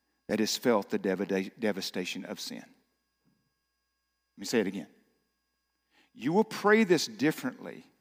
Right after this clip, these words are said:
if it's from a cry of the heart of a broken spirit who has felt, either by their own choice or someone else's, the devastation of sin and its consequences.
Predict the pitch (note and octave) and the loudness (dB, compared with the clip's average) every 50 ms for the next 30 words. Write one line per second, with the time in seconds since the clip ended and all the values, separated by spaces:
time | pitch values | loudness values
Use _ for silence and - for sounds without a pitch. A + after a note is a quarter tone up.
0 | _ _ _ _ _ _ _ _ _ _ _ _ _ - - - C3+ - - - | _ _ _ _ _ _ _ _ _ _ _ _ _ -4 -2 0 0 0 -2 -2
1 | - C3 C#3 D3+ F3+ G3+ G#3 F#3 C#3+ - - - D#3+ D3+ D3+ E3 E3+ D#3 C3 C#3+ | 0 2 4 6 6 4 2 0 -2 -4 -4 0 2 4 6 6 6 4 4 2
2 | B2 - - C#3+ C3+ B2 A#2 A2 - - - - - - - - A#2 A2 B2+ A#2 | 0 2 2 2 4 2 2 0 -4 -8 -18 -20 -20 -16 -8 -4 -2 0 0 0
3 | G2+ A#2+ B2+ C3+ C#3 - - C3 - - - - - - C#3+ A#2 G#2 F2 - - | 2 2 2 2 2 0 -4 -4 -2 -2 -4 -4 -4 -4 -4 -4 -4 -6 -8 -12
4 | - - - - _ _ _ _ _ _ _ _ _ _ _ _ _ _ _ _ | -16 -16 -16 -20 _ _ _ _ _ _ _ _ _ _ _ _ _ _ _ _
5 | _ _ _ _ _ _ _ _ _ _ _ _ _ _ _ _ _ _ _ _ | _ _ _ _ _ _ _ _ _ _ _ _ _ _ _ _ _ _ _ _
6 | _ _ _ _ _ _ - C3 B2 A2+ - - - - D#3+ E3 F#3 G#3+ G#3+ - | _ _ _ _ _ _ -2 0 0 0 0 0 2 4 6 6 6 4 2 -2
7 | - - - - _ - - C#3 C#3 A#2+ C3+ B2 A2+ A#2+ A2+ G#2+ G#2+ A2 G2 G2+ | -6 -20 -20 -20 _ -4 -2 0 0 0 0 4 4 6 6 6 4 2 0 0
8 | A2+ C3 D3+ F3+ - F#3+ F#3 F3+ - - F3 E3 E3 D#3+ - - - - - - | 2 4 4 4 2 0 -2 -2 -4 -4 -2 0 0 0 -2 -4 -6 -8 -4 -2
9 | D#3+ D3 D3 D3 C#3+ C3 A#2+ A2 - A2+ G2+ G2+ - - A#2 G2+ - - A#2+ A2+ | -2 0 0 0 2 2 2 0 0 -4 -6 -4 -4 -2 -4 -4 -2 0 2 2
10 | A2+ A#2 B2 - - - - - - C3 A#2 G#2+ - - - F2 F2 D#2+ - _ | 2 2 0 0 0 -2 -2 -2 0 0 0 0 -2 -4 -6 -8 -10 -14 -18 _
11 | - _ _ _ _ _ _ - - G2 - - - - - C#3+ C3+ C3 C3+ C3+ | -20 _ _ _ _ _ _ -14 -10 -8 -6 -4 -2 0 2 2 2 4 2 2
12 | C3 C3 B2+ - - - - _ _ _ _ - - A2 G#2 G#2 - - - - | 0 -2 -6 -12 -20 -20 -20 _ _ _ _ -8 -6 -4 -4 -4 -4 -6 -4 -4
13 | G#2+ F#2+ - - G#2+ - F2+ - - - - - - | -4 -4 -6 -8 -12 -12 -14 -16 -16 -16 -16 -18 -18